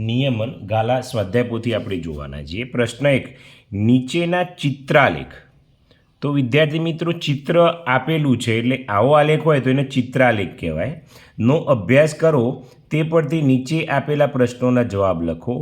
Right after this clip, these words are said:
વર્ષ આપેલા છે, બે હજાર તેર, ચૌદ, પંદર, સોળ, સત્તર. સ્કૂટરના ઉત્પાદન આપેલા છે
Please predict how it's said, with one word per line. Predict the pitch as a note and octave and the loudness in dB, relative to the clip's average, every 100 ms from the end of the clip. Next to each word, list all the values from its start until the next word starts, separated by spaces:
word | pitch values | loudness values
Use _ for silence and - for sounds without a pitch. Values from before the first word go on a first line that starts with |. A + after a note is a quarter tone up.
| C#3 | -2
વર્ષ | G#2 C3+ C3+ | 2 2 4
આપેલા | A2 E2+ F#2 E2 D#2+ | 0 0 -4 -4 -4
છે, | G#2+ | -4
બે | G#2+ A2 | -4 -2
હજાર | A2 G#2 - | -2 -2 -4
તેર, | A2 G#2+ G#2+ | -4 -4 -4
ચૌદ, | G#2+ G#2 F#2+ - | -4 -4 -6 -6
પંદર, | F#2+ F#2 G2 | -6 -2 -4
સોળ, | E2+ F2+ F2+ | -4 -8 -8
સત્તર. | - F2+ - C2+ C2 _ _ _ - - - | -8 -10 -10 -14 -14 _ _ _ -20 -20 -14
સ્કૂટરના | - C3+ C3 D#3+ D#3 D#3 D3+ | -6 -2 0 2 2 2 0
ઉત્પાદન | C#3+ D#3+ C3 A2+ | 0 2 4 4
આપેલા | G2 F2 F#2 E2 D2+ | 0 -2 -4 -4 -6
છે | D#2 | -8